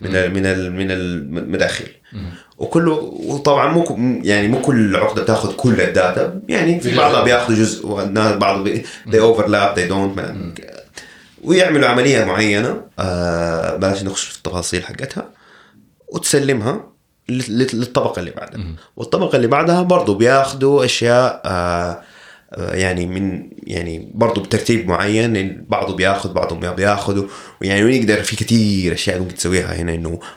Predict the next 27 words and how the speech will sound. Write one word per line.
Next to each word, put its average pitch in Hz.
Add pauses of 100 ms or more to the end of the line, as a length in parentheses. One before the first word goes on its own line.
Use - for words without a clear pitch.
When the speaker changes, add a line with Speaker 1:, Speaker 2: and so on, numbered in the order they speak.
Speaker 1:
بع-، -
في -
التست -
الأول 95
لا -
تقفل، 90
يعني 95
you 92
turn 90
it -
off، 85
لا -
Speaker 2:
مهم. 92
Speaker 1:
ت-، 50 (140)
تشغلها 98 (460)
زي 104
كده. - (120)
Speaker 2:
مهم. 85 (640)
Speaker 1:
وتعمل 240
طبقة 160
ورا 123
طبقة 117
ورا 101
طبقة، 110
وبعدين 185
في 156
الأخير 127